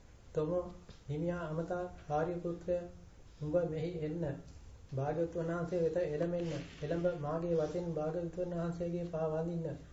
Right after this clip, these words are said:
ආබාධ නැති නියාද, රෝග නැති නියාද, සෑල්ලු පැති, පැවතුම් ඇති නියාද, ශරීර බලයද පහසු විහරණයද විචාරන්න.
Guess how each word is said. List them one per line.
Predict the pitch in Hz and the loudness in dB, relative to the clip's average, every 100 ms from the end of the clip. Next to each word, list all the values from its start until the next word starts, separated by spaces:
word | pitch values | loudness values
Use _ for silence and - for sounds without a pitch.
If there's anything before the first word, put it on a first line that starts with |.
| - | -10
ආබාධ | 139 147 175 175 170 | -2 0 2 0 -2
නැති | 156 156 | -4 -4
නියාද, | 170 170 175 175 180 180 | -2 0 0 0 0 -2
රෝග | - 156 170 | 2 4 4
නැති | 160 160 170 | 2 0 0
නියාද, | 165 170 175 180 - | 0 0 0 -2 -4
සෑල්ලු | - 147 160 165 | -4 0 2 0
පැති, | 165 165 175 170 | 0 -2 -2 -4
පැවතුම් | - 156 165 175 | -2 0 0 0
ඇති | 170 170 | -2 0
නියාද, | 170 165 170 175 175 - - - - | 0 0 0 0 -2 -4 -14 -16 -18
ශරීර | - 135 160 175 165 | -4 0 2 2 2
බලයද | 151 165 170 175 | 4 2 4 2
පහසු | 165 143 160 165 | 0 -4 -4 -4
විහරණයද | 156 165 170 175 170 | 0 2 2 0 -2
විචාරන්න. | 175 151 165 165 165 151 135 | -2 0 2 2 2 0 -4